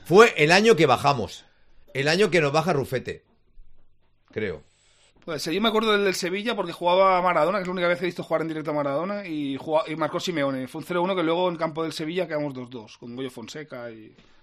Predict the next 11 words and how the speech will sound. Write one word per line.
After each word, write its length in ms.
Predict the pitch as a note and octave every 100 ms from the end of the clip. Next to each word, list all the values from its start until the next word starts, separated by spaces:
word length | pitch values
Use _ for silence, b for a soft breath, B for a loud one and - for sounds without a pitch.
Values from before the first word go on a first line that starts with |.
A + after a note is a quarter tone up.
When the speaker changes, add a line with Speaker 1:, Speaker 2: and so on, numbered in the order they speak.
| _
Speaker 2:
la 60 | -
época 220 | G2 G2+
aquella 240 | G#2 G#2
de 100 | G2+
esto, 180 | G2+ A2 G2+
hablando 240 | A2 B2+ C3
hace 100 | C#3+
un 60 | C3
montón 220 | B2 A#2+
de 80 | A2+
años. 340 | A2+ G#2 -